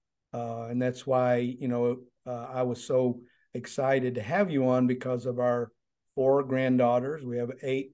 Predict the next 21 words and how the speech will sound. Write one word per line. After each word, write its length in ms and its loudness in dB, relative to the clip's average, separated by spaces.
grandchildren 580 0
altogether, 540 -2
and 180 -10
four 160 -6
boys, 380 -2
four 200 -4
girls. 440 0
But 140 -6
the 100 -6
girls, 560 2
you 100 -4
know, 380 0
they, 400 0
they 200 -4
have 180 0
a 60 2
special 440 -2
place 560 -10
in 100 -8
Grandpa's 540 -2
heart, 440 -18